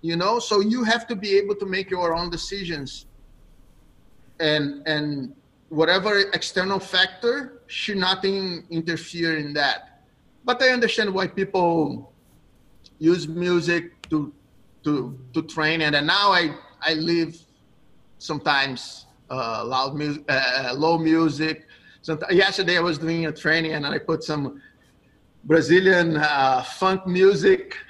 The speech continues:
The, my students did not have a clue what was going on. And I was doing actually a hard workout, but in between I was dancing a little bit because, uh,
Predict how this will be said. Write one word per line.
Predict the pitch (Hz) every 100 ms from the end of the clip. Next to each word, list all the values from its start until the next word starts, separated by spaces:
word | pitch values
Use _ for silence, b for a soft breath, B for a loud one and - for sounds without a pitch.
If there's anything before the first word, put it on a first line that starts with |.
| B
The, | 135 156 143 185 185
my | 156 170
students | 156 180 160
did | 165 160
not | 165 185 151
have | 156 160
a |
clue | 156 175 175
what | 175 -
was | 180 196
going | 170 170 160
on. | 165 156 147
And | 151
I | 165
was | 185 156
doing | 196 180
actually | 196 208 190
a | 156
hard | 170 185 165
workout, | 170 160 190 202 180 -
but | 190
in | 190
between | 175 180 180 226 208
I |
was | 180 190 143
dancing | 180 175 - 180
a | 170
little | 180 175
bit | 156 190
because, | 156 165 156 156
uh, | 156 135